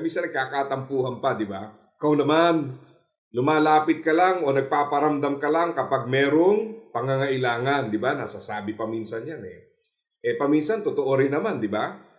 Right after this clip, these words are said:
So, para bang iniisip natin, ito, pag to, biglang sumulpot, may pangangailangan to.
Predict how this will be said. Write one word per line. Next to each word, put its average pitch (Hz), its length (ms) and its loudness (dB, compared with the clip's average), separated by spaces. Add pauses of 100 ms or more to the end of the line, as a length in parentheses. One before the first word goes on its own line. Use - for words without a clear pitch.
So, 156 160 0
para 175 240 0
bang 180 240 2
iniisip 170 560 2
natin, 170 320 -2
ito, 220 320 0
pag - 240 -6
to, 208 80 2
biglang 143 320 -2
sumulpot, 160 560 0
may 123 160 -2
pangangailangan 117 800 -6
to. - 400 -16